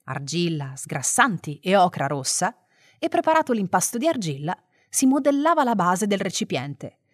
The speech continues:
sulla quale venivano sovrapposti dei rotoli di argilla, con cui si rialzava il manufatto. Le superfici, una volta assottigliate e rese omogenee,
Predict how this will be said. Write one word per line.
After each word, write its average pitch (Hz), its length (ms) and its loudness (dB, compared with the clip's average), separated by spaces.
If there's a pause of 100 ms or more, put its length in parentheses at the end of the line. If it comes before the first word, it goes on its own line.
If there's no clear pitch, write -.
(120)
sulla 170 300 -4
quale 294 440 -2
venivano 226 380 2
sovrapposti 240 800 0
dei 190 300 0
rotoli 226 340 4
di 226 120 0
argilla, 147 520 -4 (300)
con 175 220 -2
cui 302 320 -2
si - 200 0
rialzava 214 540 0
il 220 60 -2
manufatto. 208 640 -4 (600)
Le 170 120 -4
superfici, 170 800 -4
una 220 180 2
volta 208 380 4
assottigliate 170 840 2
e 143 180 -6
rese 170 340 0
omogenee, 180 640 2